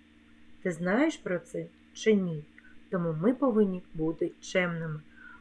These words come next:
А тепер підкреслимо у виділеному реченні слова,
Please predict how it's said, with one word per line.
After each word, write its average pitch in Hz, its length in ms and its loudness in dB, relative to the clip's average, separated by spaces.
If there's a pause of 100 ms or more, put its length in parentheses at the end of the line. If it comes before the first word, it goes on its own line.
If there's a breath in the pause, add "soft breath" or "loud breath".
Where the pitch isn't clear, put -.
А - 60 -4
тепер 214 420 2
підкреслимо 220 680 2 (140)
у 185 120 -2
виділеному 170 600 0
реченні 175 540 0 (400 loud breath)
слова, 185 580 2